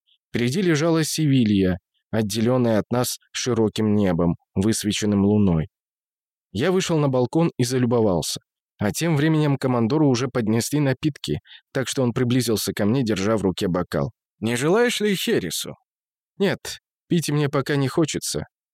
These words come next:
«Да неужто вино придумано для утоления жажды?» «Право, я не пью вина». «Ну-ка давай,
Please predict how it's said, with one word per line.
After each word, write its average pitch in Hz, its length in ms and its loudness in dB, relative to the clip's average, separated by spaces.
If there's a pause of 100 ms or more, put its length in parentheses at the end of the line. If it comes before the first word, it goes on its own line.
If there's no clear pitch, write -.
«Да 104 120 0
неужто 131 400 0
вино 135 340 2
придумано 123 580 0
для 117 160 2
утоления 123 540 0
жажды?» 101 480 -2 (540)
«Право, 92 400 -2 (160)
я 143 400 0
не 151 140 2
пью 170 180 0
вина». 78 320 0 (580)
«Ну-ка 175 420 -2
давай, 160 540 2